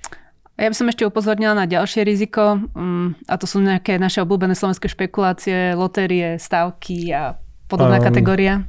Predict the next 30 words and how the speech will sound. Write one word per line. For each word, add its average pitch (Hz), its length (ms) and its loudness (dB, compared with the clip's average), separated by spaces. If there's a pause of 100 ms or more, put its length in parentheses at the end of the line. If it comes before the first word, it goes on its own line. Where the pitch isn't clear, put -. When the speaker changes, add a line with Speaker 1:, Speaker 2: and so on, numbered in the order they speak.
(100)
Speaker 2:
jasné. 117 480 0
A 117 240 2
lotérie, 127 480 2
stávky, 123 480 2
automaty, 117 800 4
a 110 960 4 (320)
akože 113 320 0
toto 131 160 0
je 123 80 4
úplne 120 320 2
kategória, 123 320 4
ktorej 120 240 2
sa - 80 0
treba 117 240 2
akože 113 240 2
vyhnúť 127 240 4
za 120 80 2
každú 113 240 2
cenu. 110 400 2
Že 110 320 2
tam 117 320 2
tá 117 80 4
pravdepodobnosť 123 640 2
hovorí 117 240 4
jasne, 123 480 2
väčšina 113 320 2
ľudí, 117 160 4
čo 117 160 0
tam 113 240 2
peniaze 117 320 2